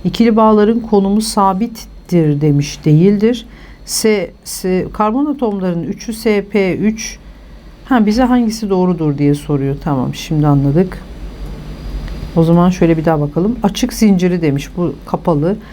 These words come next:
Karbon atomları arasındaki tüm bağlar özdeştir. Doğru. Konum sabit değildir. Hepsi S P iki birleşmesi yapar. Bu yanlıştır. Doymuş bir hidrokarbondur demiş. Ee, doymamıştır.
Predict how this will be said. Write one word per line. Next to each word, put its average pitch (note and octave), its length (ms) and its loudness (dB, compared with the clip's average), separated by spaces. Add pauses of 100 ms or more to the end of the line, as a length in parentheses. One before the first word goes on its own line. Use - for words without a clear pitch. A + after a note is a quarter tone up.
(160)
Karbon C4 400 2
atomları B3+ 260 0
arasındaki A#3 360 -4
tüm A3+ 220 -2
bağlar F#3+ 280 2
özdeştir. D#3 640 -2
Doğru. E3+ 400 4 (520)
Konum A3 240 2
sabit A3 560 -2
değildir. E3+ 580 0 (460)
Hepsi C#4+ 360 0
S G#3 300 0
P G3+ 140 2
iki G3 240 -2
birleşmesi D#3 680 -4
yapar. F3+ 580 -2
Bu F3+ 60 2
yanlıştır. D#3+ 760 0 (340)
Doymuş A3+ 460 4
bir A#3+ 80 4
hidrokarbondur G#3 920 -2
demiş. C#3+ 380 -4 (500)
Ee, D3+ 560 4 (440)
doymamıştır. G#3 1120 0